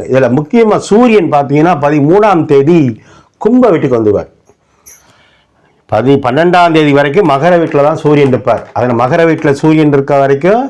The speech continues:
இது வந்து தை மாதம். மா-, கும்ப வீட்டுக்கு வந்துட்டாருன்னா மாசி மாதம், மாசி மாதம். அதனால தான் அம்மன் கோவில்கள்ல, நிறைய கோவில்கள்ல திருவிழாக்கள் நடக்கும்.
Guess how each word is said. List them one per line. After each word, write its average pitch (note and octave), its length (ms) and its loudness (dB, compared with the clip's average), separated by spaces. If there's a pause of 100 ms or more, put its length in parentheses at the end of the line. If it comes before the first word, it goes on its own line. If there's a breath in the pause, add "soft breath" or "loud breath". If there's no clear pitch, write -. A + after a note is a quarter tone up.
(680 soft breath)
இது C#3 160 0
வந்து D3 240 0
தை D3+ 200 -2
மாதம். C#3 400 -2 (1000 soft breath)
மா-, C3+ 500 0
கும்ப F#3 240 -2
வீட்டுக்கு E3+ 260 0
வந்துட்டாருன்னா D3+ 460 0
மாசி F3 500 -2
மாதம், A2+ 440 -4
மாசி E3 400 -2
மாதம். A2+ 420 -2
அதனால C3+ 380 0
தான் G3 240 0 (600 loud breath)
அம்மன் D3+ 420 -2
கோவில்கள்ல, C3+ 520 0
நிறைய F3 360 0
கோவில்கள்ல D#3 680 0
திருவிழாக்கள் E3 720 0
நடக்கும். A2 340 -6